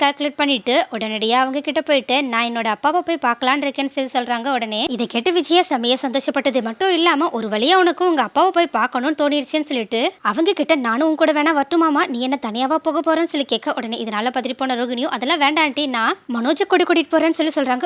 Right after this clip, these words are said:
உடனே இதை கேட்ட விஜயாவும், "ஆமா ஆமா, உங்க அப்பா உன்னை பார்த்தது மட்டும் இல்லாம உன்னோட புருஷனையும் பார்த்த மாதிரி இருக்கும்னு" சொல்லிட்டு அவங்க ரெண்டு பேரும் கிளம்புறதுக்கான ஏற்பாடு எல்லாத்தையுமே இவங்களே செய்ய ஆரம்பிக்கிறாங்க. அதுக்கப்புறமா மனோஜும் ரோகிணியும் வீட்டுல இருக்கவங்க எல்லார்கிட்டயுமே சொல்லிட்டு அவங்க அப்பாவை பார்க்க போறேன்னு அங்கிருந்து கிளம்பி போகும்போது, முத்துவோ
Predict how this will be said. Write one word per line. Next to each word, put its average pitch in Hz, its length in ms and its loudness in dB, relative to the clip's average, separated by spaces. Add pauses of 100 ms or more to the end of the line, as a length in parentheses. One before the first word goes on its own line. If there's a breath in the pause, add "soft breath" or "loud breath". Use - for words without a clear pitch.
உடனே 233 240 -6
இதை 214 140 -6
கேட்ட 220 180 -4
விஜயாவும், 277 360 -2 (100)
"ஆமா 247 200 0
ஆமா, 269 160 0 (100)
உங்க 226 200 -4
அப்பா 254 220 2 (200)
உன்னை 240 200 2
பார்த்தது 269 320 4
மட்டும் 349 220 4
இல்லாம 277 340 2 (140)
உன்னோட 226 260 0
புருஷனையும் 294 480 2
பார்த்த 302 240 2
மாதிரி 339 240 4
இருக்கும்னு" 320 320 2
சொல்லிட்டு 226 340 4 (240)
அவங்க 233 180 -2 (100)
ரெண்டு 277 200 2
பேரும் 320 220 4
கிளம்புறதுக்கான 294 560 0
ஏற்பாடு 247 320 0
எல்லாத்தையுமே 233 440 0 (120)
இவங்களே 233 420 0
செய்ய 269 200 4
ஆரம்பிக்கிறாங்க. 269 500 0 (180)
அதுக்கப்புறமா 220 640 0 (120)
மனோஜும் 226 400 0
ரோகிணியும் 269 400 2
வீட்டுல 240 200 0
இருக்கவங்க 269 320 2
எல்லார்கிட்டயுமே 269 500 2
சொல்லிட்டு 262 240 2
அவங்க 254 200 0
அப்பாவை 339 280 2 (100)
பார்க்க 262 260 0
போறேன்னு 269 380 2 (140)
அங்கிருந்து 208 380 -2
கிளம்பி 254 180 -2 (100)
போகும்போது, 254 360 0 (120)
முத்துவோ 294 380 0